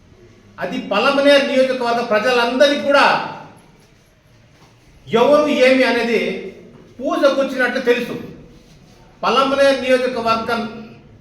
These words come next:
ప్రజలు ఈ ఆంధ్ర రాష్ట్రంలోనే అంత తెలివైనడు. పలమనేరు అంటే తెలివి, తెలివి అంటే పలమనేరు.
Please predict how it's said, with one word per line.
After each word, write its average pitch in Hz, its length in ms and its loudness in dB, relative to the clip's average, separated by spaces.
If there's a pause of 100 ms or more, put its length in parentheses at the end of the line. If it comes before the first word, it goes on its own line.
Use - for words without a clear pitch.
(240)
ప్రజలు 277 680 4 (1200)
ఈ 226 140 -6
ఆంధ్ర 269 380 0
రాష్ట్రంలోనే 277 1300 2
అంత 220 340 -4
తెలివైనడు. 262 560 2 (1500)
పలమనేరు 277 560 2
అంటే 277 240 2
తెలివి, 269 680 -2 (560)
తెలివి 262 380 2
అంటే 262 280 0
పలమనేరు. 214 640 -2